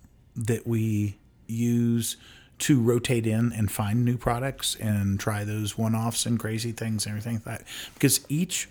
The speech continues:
one of those segments there fills a need for part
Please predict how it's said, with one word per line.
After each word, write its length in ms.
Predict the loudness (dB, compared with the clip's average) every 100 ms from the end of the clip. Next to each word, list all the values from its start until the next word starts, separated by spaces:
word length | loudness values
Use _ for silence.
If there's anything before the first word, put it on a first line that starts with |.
| -4
one 460 | 0 2 4 2
of 480 | 2 2 2 -2 -6 -6
those 460 | -2 0 0 -2
segments 680 | -2 -2 -2 -2 -6 -2 -2
there 320 | -2 -6 -8 -12 -20 -20 -20 -20 -20 -20 -20 -20 -20 -20 -20 -20 -20 -20 -20 -20 -20 -20 -12
fills 680 | 0 2 4 4 2 0 -4 0
a 60 |
need 480 | 4 6 4 2 0 -6
for 200 | -2 0
part 400 | 2 0 0